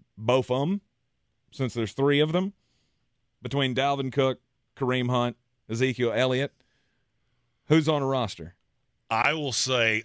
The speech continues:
Speaker 2: all of them. Dalvin Cook will either be a Dolphin or a Jet.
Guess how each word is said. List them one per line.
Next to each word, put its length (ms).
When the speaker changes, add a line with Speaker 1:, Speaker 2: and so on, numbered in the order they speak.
Speaker 2:
all 300
of 180
them. 260
Dalvin 460
Cook 360
will 180
either 240
be 160
a 60
Dolphin 500
or 220
a 40
Jet. 640